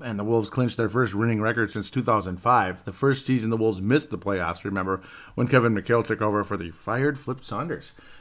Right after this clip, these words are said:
Uh, the Wolves went on a little run with, uh, McHale, uh, in the late stretches of that season. I think McHale, yeah, he, he moved Troy Hudson in the starting lineup, this and that, 'cause things were kinda going sour with other players. It was a mess. Ay, ay, ay.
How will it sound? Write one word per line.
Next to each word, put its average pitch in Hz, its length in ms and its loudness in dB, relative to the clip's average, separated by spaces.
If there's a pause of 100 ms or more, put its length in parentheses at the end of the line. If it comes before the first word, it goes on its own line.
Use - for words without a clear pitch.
(120)
Uh, 107 140 -6
the 104 80 -8
Wolves 120 240 0
went 127 140 2
on 123 80 0
a 113 80 -2
little 113 240 2
run 117 240 0
with, 104 220 -4
uh, 101 160 -4
McHale, 98 520 -2 (540)
uh, - 340 -8
in 117 140 -4
the 110 80 0
late 110 200 0
stretches 107 340 -2
of 110 60 -2
that 95 200 -4
season. 110 380 -6 (1300)
I 143 60 2
think 131 220 2
McHale, 139 520 8
yeah, 120 200 6
he, 107 200 2
he 120 140 2
moved 113 240 2
Troy 113 220 4
Hudson 107 400 0
in 101 80 2
the 92 80 -2
starting 101 340 0
lineup, 92 380 -4
this 101 180 -2
and 95 140 -4
that, 95 200 -2
'cause 92 140 -14
things 117 220 -2
were 101 80 0
kinda 98 240 -2
going 92 260 -2
sour 101 460 0 (360)
with 85 180 -8
other 101 220 -4
players. 104 380 -2
It 208 80 4
was 110 120 0
a 85 60 -6
mess. 80 400 -8 (240)
Ay, 92 220 -8 (100)
ay, 85 200 -8
ay. 85 200 -8